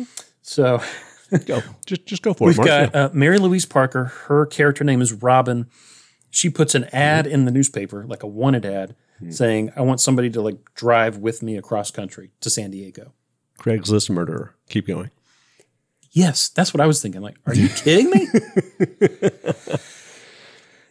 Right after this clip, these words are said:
Speaker 1: And Whoopi answers the ad because she, she's tired of New York.
Speaker 2: Yep.
Speaker 1: She's, like, a musician that plays in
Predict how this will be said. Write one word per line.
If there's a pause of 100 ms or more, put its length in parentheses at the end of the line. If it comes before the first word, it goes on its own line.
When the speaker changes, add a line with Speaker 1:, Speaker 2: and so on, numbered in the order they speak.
(300)
Speaker 1:
And
Whoopi
answers
the
ad
because
she, (300)
she's
tired
of
New
York. (180)
Speaker 2:
Yep.
Speaker 1:
She's,
like,
a (720)
musician
that
plays
in